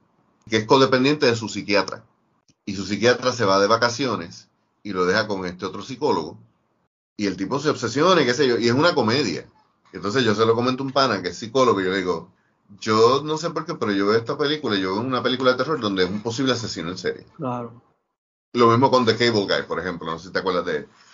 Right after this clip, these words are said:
Speaker 2: Claro.
Speaker 1: O sea, yo vi esa película y yo no, yo no la encontré graciosa. Yo
Speaker 2: No,
Speaker 1: la encontraba,
Speaker 2: para mí esa
Speaker 1: es bien
Speaker 2: película es
Speaker 1: interesante.
Speaker 2: total.
Speaker 1: Tú sabes, para mí eso era un asesino en serie, lo más seguro.
Speaker 2: Hasta la portada es tenebrosa.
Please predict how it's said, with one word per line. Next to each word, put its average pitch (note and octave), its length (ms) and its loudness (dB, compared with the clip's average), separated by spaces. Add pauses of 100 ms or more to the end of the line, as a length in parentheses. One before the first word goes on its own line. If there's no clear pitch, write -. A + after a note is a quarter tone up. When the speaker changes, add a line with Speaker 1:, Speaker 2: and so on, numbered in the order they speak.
Speaker 2:
Claro. D3+ 160 2
Speaker 1:
O B2 40 4
sea, - 160 2 (600)
yo C3 100 4
vi C3+ 100 6
esa F3+ 160 2
película G3+ 280 0
y C3 100 -2
yo A2 240 0
no, D#3+ 320 -4 (160)
yo B2 160 4
no C#3+ 100 2
la F3 60 0
encontré F3+ 320 -4
graciosa. A2 560 -2
Yo F2+ 60 -6
Speaker 2:
No, G3 220 6
Speaker 1:
la D#3+ 120 6
encontraba, D#3 220 4
Speaker 2:
para E3 120 2
mí E3+ 80 -4
esa - 960 -8
Speaker 1:
es C#3+ 60 6
bien - 0 -
Speaker 2:
película D#3 360 6
es D#3+ 40 6
Speaker 1:
interesante. C3 680 -2 (480)
Speaker 2:
total. A2+ 280 -6
Speaker 1:
Tú D3+ 140 -6
sabes, G#2+ 260 0 (540)
para B2+ 200 6
mí C3+ 80 0
eso D#3 180 -2
era G#3+ 140 0
un C#3+ 200 -2
asesino F3+ 420 -2
en F3+ 80 -4
serie, F#3 420 0 (220)
lo B2 220 -2
más - 180 0
seguro. G2 420 -8 (1040)
Speaker 2:
Hasta - 380 2
la D#3+ 220 6
portada E3 720 6 (920)
es D3+ 140 -4
tenebrosa. D#3+ 720 0